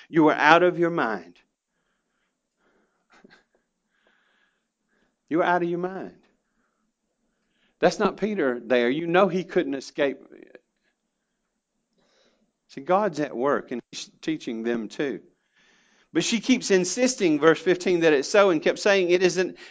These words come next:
They said, "It's his angel." 'Cause it can't be Peter.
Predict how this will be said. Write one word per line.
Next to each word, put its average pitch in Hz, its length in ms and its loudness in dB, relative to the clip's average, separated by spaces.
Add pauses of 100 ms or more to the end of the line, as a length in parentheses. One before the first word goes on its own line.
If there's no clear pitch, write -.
They 196 100 4
said, 247 200 0
"It's 277 180 -8
his 262 220 0
angel." 269 640 2 (1600)
'Cause 254 120 2
it 208 100 -4
can't 285 260 2
be 208 100 -2
Peter. 220 540 2